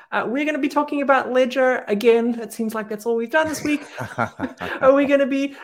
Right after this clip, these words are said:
Speaker 1: talking specifically about Ledger through the lens of marketing and P R. So we spend a lot of time talking about the technical side.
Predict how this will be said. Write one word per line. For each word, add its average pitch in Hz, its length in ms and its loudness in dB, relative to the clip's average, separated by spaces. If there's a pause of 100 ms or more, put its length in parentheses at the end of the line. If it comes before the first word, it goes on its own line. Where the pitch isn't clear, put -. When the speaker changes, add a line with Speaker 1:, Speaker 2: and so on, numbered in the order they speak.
Speaker 1:
talking 330 380 -2
specifically 339 680 -4
about 262 280 0
Ledger 233 560 0
through 277 160 -6
the 302 100 -4
lens 240 380 -4
of 208 460 -4
marketing 226 680 -6
and 196 220 -10
P 208 200 -8
R. 196 260 -2
So 180 120 -16
we 196 60 -10
spend 214 220 -6
a 208 40 -2
lot 208 140 0
of 208 80 -8
time 202 220 -8
talking 196 260 -10
about 185 180 -8
the - 60 -20
technical 240 380 -8
side. 226 320 -2